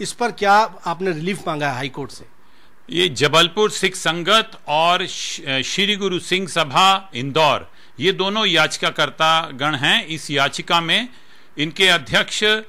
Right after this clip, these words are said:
Speaker 2: जबलपुर सिख संगत के अध्यक्ष सरदार मनोहर सिंह जी रील हैं। उन्होंने दलवीर सिंह जस्सर जी को ऑथराइज किया, जिन्होंने याचिका पर हस्ताक्षर किया है। इंदौर के सरदार मंजीत सिंह जी भाटिया हैं।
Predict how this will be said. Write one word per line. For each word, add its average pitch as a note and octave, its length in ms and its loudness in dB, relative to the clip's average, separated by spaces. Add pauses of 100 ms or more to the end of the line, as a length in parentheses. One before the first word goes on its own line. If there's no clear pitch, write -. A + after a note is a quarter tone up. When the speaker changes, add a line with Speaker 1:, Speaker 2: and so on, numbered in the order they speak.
(240)
Speaker 2:
जबलपुर F3 480 -4
सिख F3+ 220 -10
संगत F#3 400 -4
के F3 100 0
अध्यक्ष E3 480 -2
सरदार D#3+ 600 0
मनोहर D3 280 -6
सिंह F3 240 -8
जी D#3 140 -6
रील D#3+ 260 -4
हैं। A3 240 0 (260)
उन्होंने F3 360 -2
दलवीर D3+ 380 -4
सिंह E3+ 220 -10
जस्सर D3+ 300 -6
जी D3+ 160 -6
को D3+ 100 -4
ऑथराइज C#3+ 440 -2
किया, E3 140 -2
जिन्होंने D#3 360 -4
याचिका C#3+ 420 -2
पर D#3+ 160 -2 (100)
हस्ताक्षर E3+ 500 -2
किया D#3 340 0
है। F3+ 260 0 (280)
इंदौर D#3 400 0
के E3 120 -6
सरदार D#3+ 280 -2
मंजीत C#3+ 380 -6
सिंह D3+ 240 -8
जी D3+ 280 -4 (240)
भाटिया D#3+ 440 2
हैं। F3 340 0